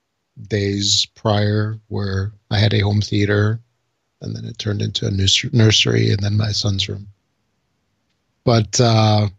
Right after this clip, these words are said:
it was an older projector,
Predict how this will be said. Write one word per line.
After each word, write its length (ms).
it 60
was 160
an 100
older 680
projector, 840